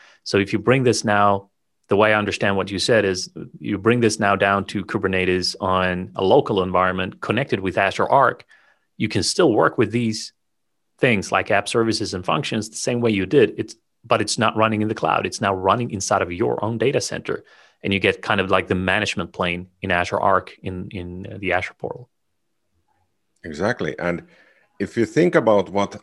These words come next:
Speaker 2: hybrid was, uh, perhaps just a couple of years ago,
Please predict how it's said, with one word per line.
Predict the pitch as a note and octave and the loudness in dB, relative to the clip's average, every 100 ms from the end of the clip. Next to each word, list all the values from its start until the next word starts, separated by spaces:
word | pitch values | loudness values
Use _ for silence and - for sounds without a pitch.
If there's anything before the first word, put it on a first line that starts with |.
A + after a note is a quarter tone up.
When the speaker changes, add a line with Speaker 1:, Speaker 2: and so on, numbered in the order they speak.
| - | -16
Speaker 2:
hybrid | - - B2 C3+ A#2+ F2+ E2+ | -16 -10 -2 2 2 2 -2
was, | E2 F2 F2 E2+ - - | 0 2 2 0 -8 -8
uh, | D#2+ D#2 | -6 -4
perhaps | D#2 D#2+ F2+ - | -4 -6 -6 -6
just | - G#2+ | -8 -8
a | |
couple | - A#2+ A2+ | -4 -2 0
of | E2+ | 0
years | F#2+ F#2 | 0 0
ago, | F2 D2 B1+ C2+ | -2 -4 -4 -4